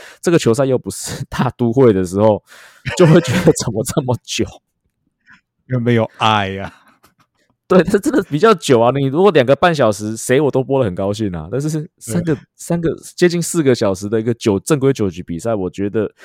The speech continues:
Speaker 1: 不要说我啦，真的很多球迷，我觉得应该也都会看不太下去。
Speaker 2: 所以啊，真的，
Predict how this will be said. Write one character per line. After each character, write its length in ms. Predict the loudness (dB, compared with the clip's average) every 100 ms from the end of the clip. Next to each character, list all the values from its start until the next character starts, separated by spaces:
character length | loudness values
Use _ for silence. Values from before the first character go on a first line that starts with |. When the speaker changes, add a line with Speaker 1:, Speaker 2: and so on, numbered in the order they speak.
| -10
Speaker 1:
不 80 | 0
要 120 | 2
说 160 | 2 0
我 260 | 0 0 -2
啦， 140 | -4
真 120 | -6
的 80 | -6
很 220 | -6 -10
多 160 | -6 -6
球 220 | -6 -8
迷， 160 | -8 -10
我 120 | -10
觉 140 | -10
得 160 | -8 -8
应 160 | -8
该 160 | -8 -8
也 100 | -6
都 80 | -8
会 80 | -8
看 160 | -8 -12
不 80 |
太 100 | -10
下 160 | -10 -12 -12
去。 180 | -12 -12 _ _ _ _ _ _ _ _ _ _ _ _ _
Speaker 2:
所 240 | -8 -4
以 40 | -4
啊， 60 |
真 160 | -4 -4
的， 380 | -2 -4 -8